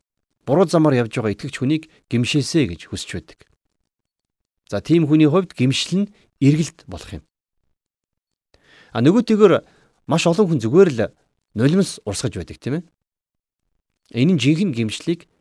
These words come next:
харуулж чадахгүй. Тэгэхээр ийм төрлийн гашуудал нь энэ ертөнцийнх бөгөөд үхлийг бий болгодгоо гэж Паул хэлсэн байна.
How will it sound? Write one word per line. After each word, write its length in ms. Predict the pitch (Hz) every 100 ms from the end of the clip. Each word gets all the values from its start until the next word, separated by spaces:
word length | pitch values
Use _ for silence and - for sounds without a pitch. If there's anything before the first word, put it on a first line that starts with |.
| _
харуулж 320 | - 104 -
чадахгүй. 360 | 87 - - 95 _ _ _ _ _ _ _ _ _ _ _ _ _ _ _ _
Тэгэхээр 220 | 123 165 147
ийм 140 | 202
төрлийн 320 | 156 139 156
гашуудал 640 | 131 98 - 156 151 190 202
нь 40 | _ _ _ _ 151
энэ 240 | 170 123
ертөнцийнх 640 | - - 143 - 196 -
бөгөөд 300 | - 95 151 - _ -
үхлийг 480 | 110 - - 185 123
бий 160 | 113
болгодгоо 480 | 92 87 87 - 120
гэж 240 | 82 - _ _
Паул 240 | - 98 127
хэлсэн 440 | - - - 82
байна. 80 | 76